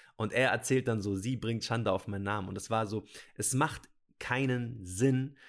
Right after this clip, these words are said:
Aber das aus der Nähe zu betrachten nochmal, hat mir so, gerade für dieses Thema wirklich die Augen geöffnet. Deswegen ist es wirk-, auch ein Thema, was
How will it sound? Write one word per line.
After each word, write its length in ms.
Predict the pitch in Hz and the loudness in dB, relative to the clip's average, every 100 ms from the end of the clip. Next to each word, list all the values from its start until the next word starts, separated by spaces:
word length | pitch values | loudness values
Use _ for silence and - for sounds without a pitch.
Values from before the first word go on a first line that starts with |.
| - _ | -20 _
Aber 160 | - 110 | -2 2
das 160 | 131 131 | 2 2
aus 160 | 120 | 0
der 100 | 120 | 0
Nähe 280 | 110 135 139 | 2 4 2
zu 160 | - 95 | 0 -8
betrachten 440 | - 110 - 107 | -6 -6 -6 -4
nochmal, 380 | 101 - 101 95 | -4 -4 -4 -4
hat 160 | 101 | -4
mir 180 | 113 113 | -4 -2
so, 440 | 98 101 95 90 - - | -2 0 0 -2 -10 -18
gerade 340 | - 98 110 110 | -10 -2 0 0
für 120 | - | -6
dieses 260 | 101 101 - | -6 -6 -6
Thema 300 | 120 107 101 | -4 -4 -4
wirklich 240 | 104 98 | -6 -8
die 140 | - | -6
Augen 200 | - 104 | -2 0
geöffnet. 340 | 98 - - 95 | -2 -6 -6 -10
Deswegen 220 | - 98 | -6 -6
ist 180 | 95 - | -6 -8
es 60 | |
wirk-, 240 | - - - | -12 -10 -6
auch 140 | 107 | -6
ein 80 | 104 | -6
Thema, 240 | - 117 | -4 -2
was 220 | 95 95 | -2 -6